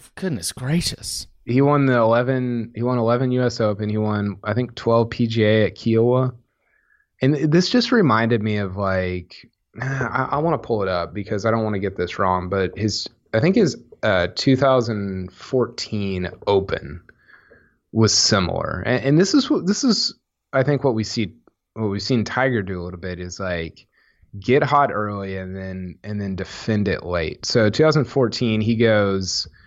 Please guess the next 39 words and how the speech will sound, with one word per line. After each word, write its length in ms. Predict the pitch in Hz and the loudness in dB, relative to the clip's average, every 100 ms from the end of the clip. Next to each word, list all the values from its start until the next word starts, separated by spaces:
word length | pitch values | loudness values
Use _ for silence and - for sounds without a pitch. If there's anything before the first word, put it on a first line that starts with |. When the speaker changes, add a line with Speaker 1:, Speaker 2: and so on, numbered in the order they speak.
| _ _ _ _ | _ _ _ _
Speaker 2:
sixty-six, 760 | - 143 135 156 - 143 131 - | -4 -4 0 0 2 2 0 0
sixty-six 720 | 131 - 120 - 113 98 - | -2 0 -4 0 0 -2 -4
to 140 | 104 104 | -6 -4
Open. 560 | 95 90 85 80 87 | -4 -4 -6 -6 -6
This 180 | 95 107 | -4 -2
is 120 | 107 | 0
the 120 | 101 87 | 2 2
Open. 640 | 95 85 85 85 82 101 - _ _ _ - | 2 0 -4 -4 -6 -12 -20 _ _ _ 0
Uh, 640 | 98 92 90 85 82 80 - | 4 4 4 4 4 0 0
and 160 | 107 | 2
then 80 | 104 | 4
he 80 | 107 | 6
goes 180 | 101 95 | 4 4
sixty-eight 360 | 120 120 120 | 0 4 4
on 120 | 113 107 | 4 2
Saturday, 380 | 113 104 101 | 2 2 0
seventy-one 640 | 98 - 135 120 110 101 95 | -2 0 0 0 -2 -4 -6
on 160 | 87 87 | -10 -12
Sunday. 440 | - 92 85 90 | -12 -12 -12 -14
So 320 | - 131 117 - - - - - | 0 0 0 -8 -20 -20 -8 -4
I 80 | |
think, 180 | 165 302 294 | 0 0 0
I 80 | 170 | 0
think 180 | 180 262 | -2 -2
we 100 | 269 | -2
do 140 | 202 | -2
this 160 | 185 135 | -2 -4
thing 180 | 160 147 | -2 -2
in, 180 | 113 104 | -2 -4
in, 320 | 113 104 101 | -6 -6 -6
and 120 | 104 | -2
I 140 | 104 135 | 0 0
do 180 | 101 85 | -2 -6
it 200 | 82 - 107 - | -10 -16 -20 -16
maybe 400 | 101 92 101 92 90 - | -12 -8 -6 -6 -8 -8
more 240 | 104 104 101 | -4 -2 0
than 120 | 95 | 2
anyone, 580 | 120 110 90 87 87 95 | 2 0 -2 -6 -8 -2
but 400 | 113 110 110 | 2 4 2